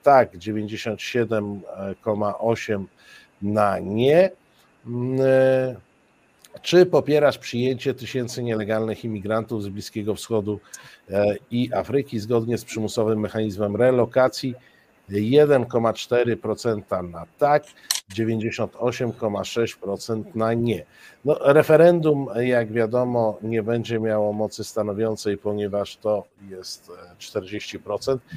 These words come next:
Chciałbym, żebyście skomentowali najważniejszy akt. Przecież na referendum pis budował tę kampanię wyborczą.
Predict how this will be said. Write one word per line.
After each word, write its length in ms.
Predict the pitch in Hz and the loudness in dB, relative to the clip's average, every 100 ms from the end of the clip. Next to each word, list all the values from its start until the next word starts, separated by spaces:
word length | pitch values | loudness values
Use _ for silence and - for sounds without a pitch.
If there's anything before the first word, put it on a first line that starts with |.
| - - _ _ - _ _ - | -16 -20 _ _ -20 _ _ -16
Chciałbym, 680 | - 165 151 147 143 170 | 2 8 10 10 8 2
żebyście 420 | 147 147 151 - 160 | 0 0 0 -2 -4
skomentowali 1160 | - 156 151 143 143 131 123 113 117 135 139 104 101 | -2 -2 -2 -2 -2 0 2 2 0 -6 -10 -14 -12
najważniejszy 1080 | 117 127 135 123 131 117 131 143 139 - 156 - | -6 0 0 0 -4 -4 -4 -6 -6 -8 -8 -4
akt. 360 | 117 127 123 - | -4 -4 -8 -18
Przecież 480 | - 123 139 - - | -16 -10 -10 -10 -10
na 340 | 110 135 180 | -4 2 4
referendum 840 | 180 156 139 127 120 113 110 143 147 _ _ _ | 4 0 0 -2 -2 -4 -8 -10 -12 _ _ _
pis 300 | 160 185 156 | -4 -4 -4
budował 560 | 123 117 131 139 147 131 | -8 -2 -2 2 2 2
tę 220 | - 135 135 135 | 0 -2 -2 -4
kampanię 680 | 120 107 120 123 123 120 117 | -6 -2 -2 -2 -2 -4 -6
wyborczą. 600 | 101 110 120 107 - 85 | -8 -2 -2 -2 -8 -18